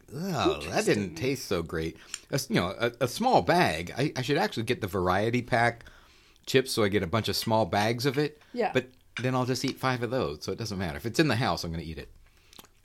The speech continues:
Speaker 1: Um,
Speaker 2: Okay.
Speaker 1: this is pretty smooth, actually. This, so this is the regular.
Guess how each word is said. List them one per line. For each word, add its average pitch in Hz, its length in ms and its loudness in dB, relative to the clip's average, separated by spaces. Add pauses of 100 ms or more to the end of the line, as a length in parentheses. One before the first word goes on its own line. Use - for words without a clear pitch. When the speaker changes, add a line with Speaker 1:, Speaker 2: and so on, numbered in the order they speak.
(120)
Speaker 1:
Um, 127 80 4
Speaker 2:
Okay. 127 60 4
Speaker 1:
this 208 160 6
is 254 80 -8
pretty 269 180 2
smooth, 175 480 2
actually. 87 560 -2
This, 123 140 -2
so 147 100 6
this 185 160 6
is 233 80 -6
the 208 140 8
regular. 131 520 6